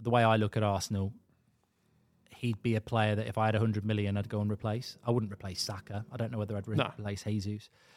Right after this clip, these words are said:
Speaker 1: Um, I can't think. I, I, I'm sure you've got someone. I can't think of anyone
Speaker 2: Yeah,
Speaker 1: from
Speaker 2: no, I've,
Speaker 1: Manchester
Speaker 2: I've,
Speaker 1: United.
Speaker 2: Ma-, well, I've, I've got down here. This is just a list that was given to me, but I've got down on here Bruno Fernandes,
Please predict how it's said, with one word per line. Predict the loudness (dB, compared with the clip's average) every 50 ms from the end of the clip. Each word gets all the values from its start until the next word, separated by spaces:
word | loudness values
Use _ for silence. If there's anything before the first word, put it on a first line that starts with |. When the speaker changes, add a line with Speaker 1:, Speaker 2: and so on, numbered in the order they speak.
| -14 _ 4
Speaker 1:
Um, | 6 8 8 10 8 8 6 6 4 2 0 _ _ _ _ _ _ _ _ _ _ _ _ _ _ _ _ _ _ -18
I | -12
can't | -2 -2 -2 0 2
think. | 0 0 0 -4
I, | -10 -14
I, | -12 -6 -6 -6 -4
I'm | 0 0 2
sure | 6 8 8 8 10
you've | 8 6 6 6
got | 4 2 2 2
someone. | 0 2 4 4 4
I | 4
can't | 4 4 4 4
think | 4 4 4
of | 4
anyone | 6 12 12
Speaker 2:
Yeah, | 12 12
Speaker 1:
from | 12 12
Speaker 2:
no, | 12
I've, | 12
Speaker 1:
Manchester | 12 10 8 4 2 4
Speaker 2:
I've, | 4
Speaker 1:
United. | 4 4 4 2 0 -4 -6 -6 _ -6
Speaker 2:
Ma-, | -2 -2 0 4
well, | 6 6 6 6 6 6
I've, | 6 6 6 2 -4 2
I've | 2 2 4
got | 6 6 6 10
down | 10 8 10 10
here. | 8 6
This | 6 4 2 0
is | -2
just | -4 -2 0 2
a |
list | 4 4 4 2 0
that | -4 -4
was | -2 0
given | 2 2 2 2 -2
to | -2 0
me, | 0 0
but | 2 4 4 4 4
I've | 4 4
got | 2 2 4 4
down | 4 4 6 6 4
on | 4 2 2
here | 4 4 2 2
Bruno | 2 2 2 4 4 2
Fernandes, | 0 0 2 2 2 2 4 2 2 2